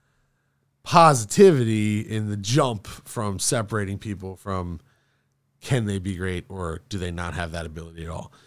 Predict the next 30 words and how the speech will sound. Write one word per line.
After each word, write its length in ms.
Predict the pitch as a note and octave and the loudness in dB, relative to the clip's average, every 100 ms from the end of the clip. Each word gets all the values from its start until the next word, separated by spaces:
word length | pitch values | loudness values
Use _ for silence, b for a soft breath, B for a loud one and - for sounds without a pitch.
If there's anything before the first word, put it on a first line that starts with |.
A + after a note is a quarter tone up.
| b b b - | b b b -8
And 280 | B2 A#2+ A2 | -6 -4 -2
so 380 | - B2+ A2+ | 0 0 -2
Zay 200 | A2+ D#3+ | 0 0
Flowers 380 | D3 G#2 G2+ G#2 | 0 0 -2 0
has 100 | A2 | -2
certainly 320 | - G2 F#2 | -2 -4 -6
said 300 | G2+ G2 F2+ | -4 -4 -4
he 320 | D#2+ G2 F2 E2 _ _ - | -4 -6 -6 -10 _ _ -14
put 140 | A#2+ | -10
himself 320 | F#2 F2+ F2 F2+ | -8 -6 -6 -6
in 60 | |
that 180 | F2+ E2 - _ _ _ - | -10 -10 -16 _ _ _ -6
probably 460 | G#2+ F#2 E2+ F2 | -4 -4 -6 -10
can 280 | F2 - F#2+ | -10 -8 -6
be 120 | F2 E2+ | -8 -12
great 260 | F#2+ F2 | -10 -10
category. 680 | - C#3+ D3+ C#3 C#3+ C3+ B2 b b b b b b _ | -2 0 2 2 2 2 0 b b b b b b _
Once 340 | B2+ D#3+ F3 - | 2 4 4 2
you 80 | C3 | -2
take 340 | - B2 E2 | 0 -2 -2
that 280 | G2+ C3+ - | 0 0 0
group, 340 | A#2 G2 F#2 - - _ _ _ _ _ - | -2 -2 -4 -10 -20 _ _ _ _ _ -4
very 600 | B2+ C3 G#3 G3+ G3+ F#3 | 6 12 12 12 12 10
few 380 | - F#3 C#3+ | 6 6 6
rise 480 | A2+ B2+ C3 A#2 A2 | 4 2 2 2 0
to 100 | B2 | -2
the 200 | G#2 G#2 | -2 -2
very, 380 | G2+ G#2+ G#2 G2+ | -4 -2 -2 -2
very 360 | F#2 F#2 F2 F#2 | -4 -6 -8 -8
top. 320 | - - - | -8 -10 -14